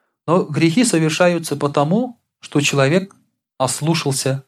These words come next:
Аллаха. То есть, э, можно сказать, это синоним — грехи и ослушание Аллаха. Но можно сказать, что ослушание Аллаха — это причина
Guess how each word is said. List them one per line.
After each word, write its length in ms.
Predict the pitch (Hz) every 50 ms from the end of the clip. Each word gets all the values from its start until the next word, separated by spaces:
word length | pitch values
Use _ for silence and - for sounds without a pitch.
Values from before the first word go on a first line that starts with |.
| _ _ -
Аллаха. 520 | 127 123 117 107 98 90 - - - - _ _ _ _ _ _ _ _ _
То 120 | - 135
есть, 220 | 135 127 127 - - - - - - - _ _ _ _ _ _ _ _ -
э, 440 | - 127 131 131 131 127 127 127 127
можно 200 | 139 180 190 180
сказать, 320 | - - 170 160 160 143
это 160 | 147 147 147 143
синоним — 640 | - - 160 151 156 160 170 196 220 233 233 - _ _ _ _ _ _ _
грехи 380 | 120 113 139 143 147 196 196
и 100 | 165 151
ослушание 560 | 160 160 160 - 170 160 - 180 165 165 160 147
Аллаха. 560 | 147 151 151 147 143 143 - 143 139 143 - _ _ _ _ _ _ _ _ _ -
Но 100 | 156 160
можно 220 | 196 220 208 208
сказать, 320 | 196 - - 175 175 190 180
что 200 | - - 165 156
ослушание 500 | 156 - 165 151 - 185 185 180 160 147
Аллаха — 420 | 135 143 143 147 147 143 147 143
это 240 | - 143 143 151 139
причина 720 | 139 240 233 170 139 - 196 190 170 127 101 92 98